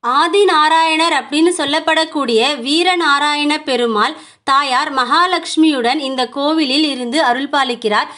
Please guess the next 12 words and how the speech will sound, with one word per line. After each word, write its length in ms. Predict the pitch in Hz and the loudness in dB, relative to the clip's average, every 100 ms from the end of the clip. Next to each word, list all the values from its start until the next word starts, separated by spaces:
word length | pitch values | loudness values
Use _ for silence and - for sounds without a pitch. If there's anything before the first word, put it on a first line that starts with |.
| - - | -20 -10
இவர்களுடன் 640 | 277 311 311 302 269 302 359 | -2 0 0 -2 0 -2 -2
தலவிருட்சமாக 1000 | 294 269 330 339 330 330 339 311 294 285 320 | -2 0 0 0 -2 -2 -2 2 0 0 -2
விளங்கக்கூடிய 880 | 277 277 302 311 311 269 226 226 285 | -2 -2 -2 -2 -4 -6 -2 0 0
வன்னி 400 | 247 240 294 349 | -2 0 2 4
மரத்தின் 460 | 330 262 262 277 294 | 4 2 -2 -2 -2
அடியில் 440 | 233 233 233 330 - - | -2 -2 -4 -4 -8 -18
மூன்று 440 | - 262 349 349 381 | -6 2 4 4 2
முகம் 360 | 294 269 330 | 2 2 0
கொண்டவராக 720 | 339 285 269 277 262 226 202 277 | 0 -2 0 2 2 0 0 -2
ஸ்ரீ 260 | 247 - 311 | -4 -4 -2
பிரம்மாவும் 680 | 254 247 254 285 311 294 339 | 0 0 0 2 2 2 2
அருள்பாலிக்கிறார். 920 | 233 240 285 285 254 233 226 208 285 | 2 0 0 -2 -2 -2 0 0 0